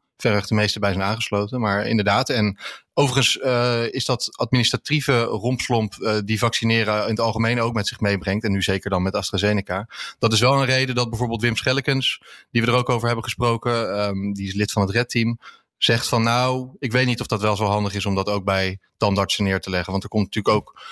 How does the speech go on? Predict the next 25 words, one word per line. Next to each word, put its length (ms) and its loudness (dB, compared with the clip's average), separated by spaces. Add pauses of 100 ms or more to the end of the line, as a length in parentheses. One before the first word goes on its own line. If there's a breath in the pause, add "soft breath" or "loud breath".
(120 loud breath)
niet 180 2
alleen 160 4
bij 100 2
kijken 280 0
dat 80 -4
je 80 -4
een 80 0
prikje 320 -2
erin 200 2
zet. 360 -2 (360 loud breath)
Eh, 600 0 (160)
je 140 0
moet 140 4
het 100 4
ook 60 0
allemaal 220 2
administreren. 640 0
Dus 120 -6
wie 100 0
heeft 120 0
zijn 120 -4
tweede 240 0
prik 320 -6
al, 320 2
eh, 300 -2